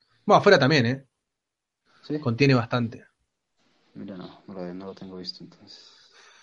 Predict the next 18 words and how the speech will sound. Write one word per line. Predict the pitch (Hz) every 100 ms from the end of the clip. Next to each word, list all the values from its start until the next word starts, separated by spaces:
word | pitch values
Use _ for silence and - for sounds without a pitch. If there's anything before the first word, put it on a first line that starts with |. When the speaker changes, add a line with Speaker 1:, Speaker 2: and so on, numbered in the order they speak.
| _ _ _ _ _ _ _ _ _ _ _ _ _ _ _ _ _ _ _ _ _ _ _ _ -
Speaker 1:
Bueno, | 151 131
el, | 113
el | 110 120
video, | 120 127 147 170 156
el | 135
famoso | 131 131 160 156
video | 147 160
de | 139
Stein, | - 160 151 143 131
eh, | 120 117 113
corriendo | 117 117 131 139 135 127
a | 120 117 117
quién | 117 135
fue | 131 - 143 151 156
de | - 123
cancha | 131 131 131 131
a |
cancha, | 135 147 143 170 190